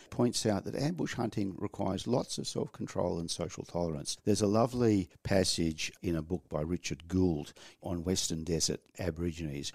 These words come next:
where he's with a couple of Aboriginal males, I think three from memory, trying to ambush hunt for emu, and he describes their sort of sitting in the, in this really uncomfortable spot.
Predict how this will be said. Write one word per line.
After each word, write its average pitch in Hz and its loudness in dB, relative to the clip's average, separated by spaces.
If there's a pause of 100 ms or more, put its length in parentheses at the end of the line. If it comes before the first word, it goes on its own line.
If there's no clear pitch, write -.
where 90 0
he's 98 2
with 98 2
a 87 2
couple 90 -2
of 76 -2 (360)
Aboriginal 85 -6
males, 85 -8
I 82 -8
think 85 -6
three 80 -4
from - -10
memory, 78 -6 (260)
trying 87 2
to - -2 (240)
ambush 87 4
hunt 80 -2
for 95 -6
emu, 101 2 (180)
and 98 -2
he 98 2
describes 101 2
their 87 2
sort 85 0
of 82 -4
sitting 123 4
in 85 -4
the, - -8 (320)
in 92 -2
this 90 -6
really 107 4
uncomfortable 92 -2
spot. 82 -2